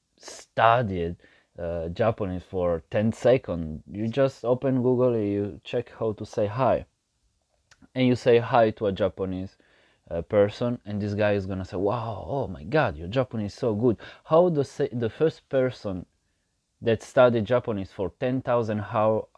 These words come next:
hour is gonna feel? Is, it's like, "Man, I've studied for so much, for so long, and suddenly a,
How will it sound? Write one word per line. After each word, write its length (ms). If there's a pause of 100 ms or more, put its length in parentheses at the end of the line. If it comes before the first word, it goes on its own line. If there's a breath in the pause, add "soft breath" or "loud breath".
hour 340
is 220
gonna 240
feel? 460 (260 soft breath)
Is, 240 (160)
it's 140
like, 360 (400 soft breath)
"Man, 300 (260)
I've 200
studied 420
for 240
so 300
much, 560 (800)
for 220
so 280
long, 480 (1200)
and 380 (580)
suddenly 840
a, 160